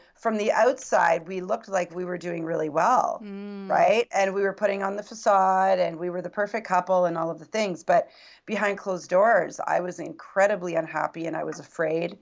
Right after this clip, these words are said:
Speaker 1: uh, of where it was going. And, and I was also not really sure what to do. I'd never experienced something like that before.
Speaker 2: Oh, wow. Okay. That's crazy. So how quickly did it take for it to kind of, like, escalate, or what happened? Like, if you don't mind going into the details of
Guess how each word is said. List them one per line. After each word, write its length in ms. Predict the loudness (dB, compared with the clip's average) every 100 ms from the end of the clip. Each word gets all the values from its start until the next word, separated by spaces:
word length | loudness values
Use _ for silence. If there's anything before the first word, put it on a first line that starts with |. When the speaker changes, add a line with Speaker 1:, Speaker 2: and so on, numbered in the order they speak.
| _ _ _ _ -2
Speaker 1:
uh, 400 | 2 2 2 0
of 440 | 2 2 2 0 -10 -4
where 200 | 0 2
it 160 | 0
was 160 | -6 -4
going. 500 | 2 4 4 2 -2
And, 240 | -4 -2 0
and 160 | 2
I 100 | 2
was 160 | 2 2
also 340 | 2 2 -2
not 240 | 0 0 0
really 200 | -4 -6
sure 200 | -8 -8
what 140 | -8
to 120 | -12 -8
do. 160 | -2
I'd 160 | 0 -2
never 160 | -8
experienced 480 | -10 -12 -12 -12 -14
something 160 | -14 -16
like 100 | -10
that 180 | -10 -10
before. 480 | -10 -2 0 0 -4 _ -10
Speaker 2:
Oh, 220 | -8 -8
wow. 440 | -8 -8 -10 -10 -14
Okay. 480 | -14 -12 -12 -14 -12
That's 500 | -12 -12 -16 -18 _ _ _ _ -20 _ -20 -20 -14
crazy. 600 | -4 -2 -2 -6 -12 -14 _ _ _
So 160 | 2 2
how 200 | 4 2
quickly 380 | 2 -6 -6 -6
did 140 | -8
it 120 | -10
take 300 | -12 -12 -12
for 160 | -10 -10
it 140 | -10
to 120 | -14 -14
kind 320 | -12 -10 -8
of, 220 | -10 -10
like, 240 | -12 -12
escalate, 460 | -14 -14 -12 -12 -10
or 60 | -12
what 160 | -14
happened? 420 | -10 -10 -10 -14
Like, 120 | -14 -12
if 60 |
you 60 | -10
don't 80 | -8
mind 160 | -8
going 180 | -8 -10
into 180 | -12 -16
the 100 | -18
details 540 | -16 -16 -16 -16
of 60 | -18